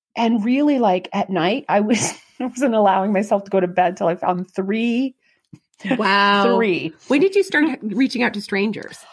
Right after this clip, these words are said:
Speaker 1: Oh my gosh, that's so funny. So a lot of people have Facebook accounts or Instagram. I find that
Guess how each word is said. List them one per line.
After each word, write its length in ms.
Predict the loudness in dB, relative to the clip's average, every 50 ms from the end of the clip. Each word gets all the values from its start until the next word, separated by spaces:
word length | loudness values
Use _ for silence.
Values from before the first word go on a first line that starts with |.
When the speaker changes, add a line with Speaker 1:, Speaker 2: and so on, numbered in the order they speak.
| -20 _ 0
Speaker 1:
Oh 200 | 2 4 4 4
my 220 | 4 4 2 2 2
gosh, 360 | 2 2 2 2 2 0 -2
that's 240 | -2 -4 -4 -4 -8
so 240 | -10 -10 -8 -8 -8
funny. 420 | -8 -8 -10 -8 -8 -8 -10 -12 -16 _ _ _
So 580 | -4 0 2 2 2 2 2 2 2 0 0 0 0
a 100 | 0 0
lot 440 | 0 -2 -2 -2 0 0 0 0 0
of 160 | -2 -2 -4 -8 -18 -10
people 400 | -8 -6 -6 -4 -2 -2 -2 -2
have 260 | -4 -6 -6 -4 -2
Facebook 440 | -2 -2 -2 -4 -6 -6 -4 -4 -4
accounts 460 | -4 -4 -6 -6 -6 -4 -6 -4 -4
or 120 | -6 -4 -2
Instagram. 600 | -2 -4 -4 -4 -8 -10 -8 -8 -8 -8 -8 -12 -14 _ -20 -20 -6 -2
I 100 | -2 0
find 400 | 2 2 2 2 2 2 2 2
that 140 | 2 2